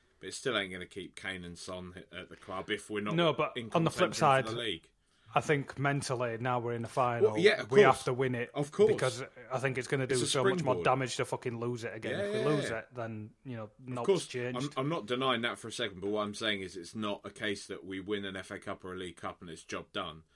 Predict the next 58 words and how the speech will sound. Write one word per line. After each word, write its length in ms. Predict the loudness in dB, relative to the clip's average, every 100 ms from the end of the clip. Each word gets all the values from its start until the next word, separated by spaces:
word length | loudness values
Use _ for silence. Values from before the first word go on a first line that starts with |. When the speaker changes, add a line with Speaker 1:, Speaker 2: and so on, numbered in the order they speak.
| _ -10
Speaker 1:
We've 120 | -6
Speaker 2:
No. 40 |
Speaker 1:
still 360 | -2 0 2 0
gotta 260 | -4 -10
be 400 | -8 -8 -8 -10 -16 _ -2
Speaker 2:
I 180 | 2 6
think 140 | 6
Speaker 1:
prioritised 40 | 8
Speaker 2:
F 140 | 8
A 40 | 8
Speaker 1:
on 40 |
Speaker 2:
Cup, 160 | 8 6
Speaker 1:
winning 120 | 6
Speaker 2:
I 40 | -4
Speaker 1:
the 40 | -2
Speaker 2:
think, 140 | -2
Speaker 1:
league. 240 | -4 -10 _ _ _ -14 -4
Speaker 2:
I 60 | -4
think 140 | -2
F 180 | -2 2
A 80 | 0
Cup 260 | 0 -2
is 120 | -2 -2
a 40 |
lot 220 | -2 -2
more 180 | -2 -2
significant 640 | -4 -6 -6 -6 -8 -8
and 120 | -6 -4
a 40 |
lot 280 | -2 -2 -2
Speaker 1:
It 160 | -4 0
Speaker 2:
bigger 140 | 0
Speaker 1:
is, 160 | 0 -2
Speaker 2:
in 20 |
achievement. 680 | -4 -4 -4 -6 -8 -8 -2
Speaker 1:
but 280 | 0 0 0 0
it's 180 | 0 -2
Speaker 2:
Um, 60 | -4
Speaker 1:
still 340 | -2 -2 -2 -4
Speaker 2:
especially 360 | 0 2 4 4
given 240 | 2 2
that 120 | -2
there's, 180 | -4 -6
Speaker 1:
Mm. 40 | -2
Speaker 2:
what, 180 | -4 -6 _ _ _ _ -6
two 200 | -2 0
or 60 | 0
three 220 | 0 0
generations 580 | 0 0 -2 -2 -4 -6
of 60 |
Spurs 320 | -6 -4 -4
fans 300 | -4 -6 -6
that 160 | -8 -4
haven't 180 | -2 -2
Speaker 1:
course. 100 | -6
Speaker 2:
ever 100 | -10
seen 240 | -10 -10
that. 160 | -8